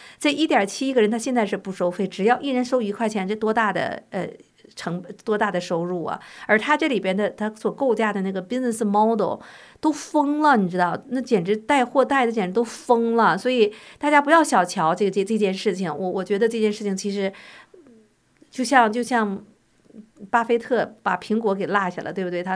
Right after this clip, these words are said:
他对，他把这一波高科技给落下了。这一波的这种科技真的不是那些老年人、那些传统的人懂的，你得玩儿这个东西，你才能够懂。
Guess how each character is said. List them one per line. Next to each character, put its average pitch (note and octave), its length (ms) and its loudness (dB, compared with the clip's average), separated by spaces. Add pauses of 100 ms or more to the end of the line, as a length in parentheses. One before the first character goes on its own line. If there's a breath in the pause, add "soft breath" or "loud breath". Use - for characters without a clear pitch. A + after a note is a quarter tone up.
(120)
他 G3 160 -6
对， G3 200 -4
他 - 200 -14
把 G3 160 -2
这 G#3+ 140 -2
一 G3+ 80 2
波 F#3 260 -6
高 G3+ 160 -4
科 G3+ 120 -6
技 G3 160 -6
给 E3 120 -6
落 F3+ 180 -4
下 - 140 -8
了。 - 120 -10 (640 loud breath)
这 G4 160 6
一 D4 80 6
波 A3+ 220 4
的 G#3 100 2
这 G3+ 140 -2
种 F#3 180 -4
科 F#3 220 -2
技 F#3+ 160 -6
真 B3+ 140 2
的 A#3+ 100 0
不 G3+ 120 -10
是 G3+ 100 -4
那 F#3+ 100 -2
些 F#3 300 -2
老 F#3 180 -2
年 F3 180 -6
人、 E3+ 240 -4
那 F3+ 60 -6
些 F#3 100 -6
传 F#3 240 -6
统 G3+ 100 -4
的 E3 80 -4
人 D#3+ 180 -6
懂 E3 180 -6
的， F3 100 -4
你 A#3 100 0
得 B3+ 140 4
玩 E3+ 180 -2
儿 E3 220 -2
这 C#4+ 100 0
个 A#3 80 4
东 E3 220 -2
西， F#3 60 -8
你 E3+ 100 -6
才 E3+ 160 -8
能 E3+ 160 -4
够 E3+ 140 -2
懂。 E3+ 260 -6